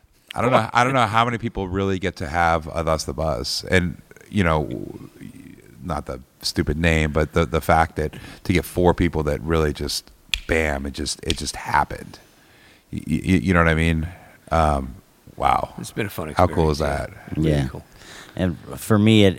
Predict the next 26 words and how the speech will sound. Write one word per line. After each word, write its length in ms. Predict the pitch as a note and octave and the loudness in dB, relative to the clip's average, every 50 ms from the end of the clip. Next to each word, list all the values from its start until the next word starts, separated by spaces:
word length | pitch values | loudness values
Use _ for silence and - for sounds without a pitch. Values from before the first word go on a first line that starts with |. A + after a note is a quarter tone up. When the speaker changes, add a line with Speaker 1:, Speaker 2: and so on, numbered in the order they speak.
| - | -4
Speaker 3:
it 40 | - | -4
has 300 | G2+ F#2+ F2 F#2 F#2 E2+ | -2 0 2 2 2 2
a 80 | E2+ E2+ | 0 0
lot 240 | F2 F2 E2 E2 - | 2 2 2 2 0
to 80 | - D#2+ | -4 -4
do 180 | D2 E2+ E2 | 0 0 0
with, 380 | D#2+ D#2 D2 - - - - - - _ - | 2 0 -2 -4 -8 -20 -20 -20 -20 _ -8
um, 540 | E2+ E2+ E2 D#2 D2+ D2 D2 C#2+ C#2 C2+ C2 _ _ _ _ _ _ _ _ _ _ _ _ _ _ _ _ _ _ _ _ _ _ _ - A#2 G2+ - | -6 -4 -2 -2 -2 -2 -2 -4 -6 -6 -8 _ _ _ _ _ _ _ _ _ _ _ _ _ _ _ _ _ _ _ _ _ _ _ -16 -8 2 4
building 320 | D#3 C#3+ B2 A#2 A2+ G2 | 6 6 6 6 2 2
friendships 520 | - - B2+ A#2+ A2 G2 - G#2 F2 - | 2 2 4 4 4 4 2 0 0 2
over 200 | - G2 E2+ E2+ | 0 0 0 0
time 340 | - - A2+ G2+ G2 F#2 F2+ | 0 2 2 4 4 4 4
that 200 | F2+ F2 E2+ D#2 C2 | 2 2 2 0 -2
really 600 | D2 F#2+ G2 G2+ F#2+ F2+ F2+ E2+ D#2+ D2+ C2+ - _ - | -4 0 2 2 4 4 2 0 0 -2 -6 -10 _ -12
last 680 | F2+ F#2 F#2 F#2 F2 E2+ D#2 C#2+ - - - - - | -6 -2 2 2 2 2 0 -2 -6 -10 -12 -14 -14
and 300 | - C#2+ F2 E2 D#2 D#2 E2 | -14 -10 -8 -8 -6 -2 0
really 300 | F2+ F#2+ F#2 E2+ E2+ E2 | 2 2 2 2 0 0
stand 680 | - - - - - G#2+ G2+ G2 F#2+ F#2 F2 E2+ E2 D2+ | -2 -4 -4 -2 2 2 4 4 4 4 2 2 0 -2
the 280 | - - F2 F2 C#2 | -4 -6 -6 -6 -4
ultimate 540 | - C#2+ F#2+ F2+ D#2+ - D#2 E2 D#2 D2 - | 0 2 2 2 2 2 -2 0 0 -2 0
test, 380 | - F#2 E2+ D2+ - - - - | 0 2 2 2 0 -2 -6 -6
because 420 | - D2+ - F#2 F2 E2 D#2 C#2+ | -6 -4 -2 0 0 0 0 0
there's 280 | - G#2 G#2+ G2+ E2 E2+ | 0 2 2 2 2 2
no 200 | F#2 F2+ F2 E2 | 2 4 4 4
bullshit 480 | D2+ E2+ F2 E2 - - E2+ D2+ C2+ - | 4 4 2 2 2 0 -2 -2 -2 -2
that 200 | D#2 D#2 D2 | -2 -2 -4